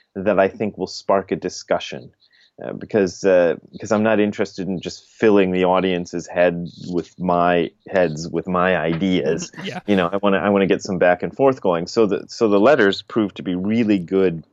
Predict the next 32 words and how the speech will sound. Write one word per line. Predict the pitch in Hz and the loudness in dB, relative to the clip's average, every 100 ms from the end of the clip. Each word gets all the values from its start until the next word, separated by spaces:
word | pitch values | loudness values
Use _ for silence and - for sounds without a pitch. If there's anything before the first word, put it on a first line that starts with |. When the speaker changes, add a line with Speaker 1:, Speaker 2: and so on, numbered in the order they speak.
| _ | _
Speaker 1:
for, | _ 85 82 - | _ -6 -6 -8
for | - | -8
stimulating | 85 - 98 87 85 82 80 | -8 -4 -2 2 2 2 -2
conversations | - 90 85 85 - 92 92 - 76 78 - - - - - - | -4 -4 -2 -4 2 2 2 -2 -8 -10 -16 -20 -20 -20 -20 -8
about, | 82 90 85 - _ | 0 2 2 -2 _
you | 87 | -10
know, | 80 80 | -8 -6
you, | 87 - 80 | -6 -6 -10
what | 90 95 90 | -2 0 2
the | 85 | 2
letters | 98 107 98 | 2 2 -2
were | 98 104 | -2 0
about | 95 92 95 95 - | 2 4 4 4 0
and, | 87 87 85 82 - - _ _ - | -4 -4 -6 -12 -14 -20 _ _ -16
you | 95 | -12
know, | 80 | -10
just | 87 - - | -10 -10 -2
things | 101 92 85 | 0 0 -2
in | 85 82 | -4 -2
general, | 85 95 87 76 | 0 2 2 0
because | 80 80 95 80 | -2 -6 -8 -2
they | 85 | -2
kind | - - 85 82 | -2 -4 -2 -2
of, | 78 _ - _ - | -4 _ -20 _ -12
the | - | 0
letters | 95 104 98 92 | 4 4 4 0
are | 90 | 0
very | 95 92 90 - | 4 4 4 2
open, | 95 90 80 71 - | 0 2 -2 -4 -8
<laughs> | - | -2
you | 117 | 0
know, | 90 82 85 | 0 -2 -6